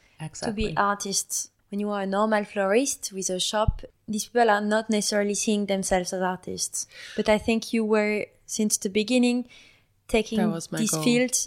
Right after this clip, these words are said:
Speaker 1: yeah, as an artistic field, right?
Speaker 2: Yeah. I always had the vision that I, I, I didn't want to have a store.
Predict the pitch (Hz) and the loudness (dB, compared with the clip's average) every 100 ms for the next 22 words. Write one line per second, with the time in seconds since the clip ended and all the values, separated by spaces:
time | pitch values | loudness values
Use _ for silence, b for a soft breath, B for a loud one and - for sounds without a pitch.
0 | - _ - 202 196 - 208 196 202 196 | -8 _ 0 2 2 0 0 0 0 0
1 | 208 208 - 202 - 185 180 - 185 190 | 0 -2 -4 -6 -4 -4 -2 0 2 2
2 | 185 175 170 _ B B B - 185 - | -2 -6 -10 _ B B B 0 0 2
3 | 208 277 277 - 208 202 180 175 196 196 | 4 4 4 -2 0 0 0 -2 0 2
4 | 214 196 190 185 - 165 - 160 165 160 | 2 4 4 2 0 -4 -4 -4 -4 0
5 | 220 254 226 208 - 185 165 170 - - | 2 4 2 0 -2 0 2 2 -2 -6
6 | 151 - 151 131 123 | -4 0 0 0 0